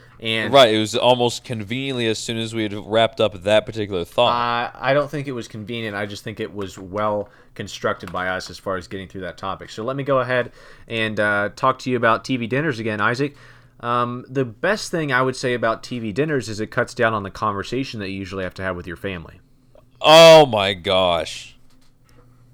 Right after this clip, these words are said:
Speaker 2: Is that what we're, is that what we've come to, Quinn?
Speaker 1: It's a T V
Speaker 2: Is
Speaker 1: dinner
Speaker 2: that what we've
Speaker 1: fun
Speaker 2: come
Speaker 1: fact.
Speaker 2: to? You don't wanna, you don't wanna spend time with your family?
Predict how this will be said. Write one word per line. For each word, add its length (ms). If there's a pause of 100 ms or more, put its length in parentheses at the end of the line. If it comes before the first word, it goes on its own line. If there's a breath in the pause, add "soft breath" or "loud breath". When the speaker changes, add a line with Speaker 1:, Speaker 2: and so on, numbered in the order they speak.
(140)
Speaker 2:
Is 160
that 260
what 180
we're, 180 (100)
is 180
that 240
what 140
we've 240
come 300
to, 120
Quinn? 300
Speaker 1:
It's 80
a 80
T 180
V 120
Speaker 2:
Is 40
Speaker 1:
dinner 80
Speaker 2:
that 120
what 80
we've 80
Speaker 1:
fun 120
Speaker 2:
come 220
Speaker 1:
fact. 120
Speaker 2:
to? 240 (200 soft breath)
You 160
don't 240
wanna, 480
you 180
don't 220
wanna 240
spend 320
time 360
with 140
your 140
family? 720